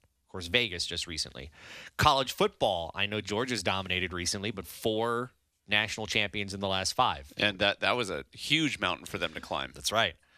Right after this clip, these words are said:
Speaker 1: Uh, men's college basketball, seven champs in the last eight years, and we've had five straight different champions in, in co-, women's college basketball. So, uh,
Speaker 2: Wow.
Speaker 1: I, yeah, I am, I'm a fan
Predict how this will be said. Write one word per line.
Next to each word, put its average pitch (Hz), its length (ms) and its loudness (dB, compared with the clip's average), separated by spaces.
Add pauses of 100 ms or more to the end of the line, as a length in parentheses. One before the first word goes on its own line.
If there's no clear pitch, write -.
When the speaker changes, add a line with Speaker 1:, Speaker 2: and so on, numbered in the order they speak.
(320)
Speaker 1:
Uh, 98 340 4
men's 139 260 6
college 156 300 6
basketball, 143 460 4
seven 143 320 2
champs 143 380 2
in 127 60 -6
the 127 60 2
last 127 320 4
eight 131 180 -2
years, 120 440 0
and 120 100 -4
we've 104 180 -4
had 98 140 -2
five 135 500 4
straight 120 580 0
different 123 360 -2
champions 110 600 0
in, 101 240 -4
in 95 360 -4
co-, 113 200 4 (120)
women's 131 280 0
college 92 300 -2
basketball. 80 500 -4 (560)
So, 104 420 2 (420)
uh, - 40 2
Speaker 2:
Wow. 92 320 6
Speaker 1:
I, 147 260 6
yeah, 160 300 6
I 139 220 2
am, 147 180 -2
I'm 135 240 2
a 135 80 2
fan 185 640 2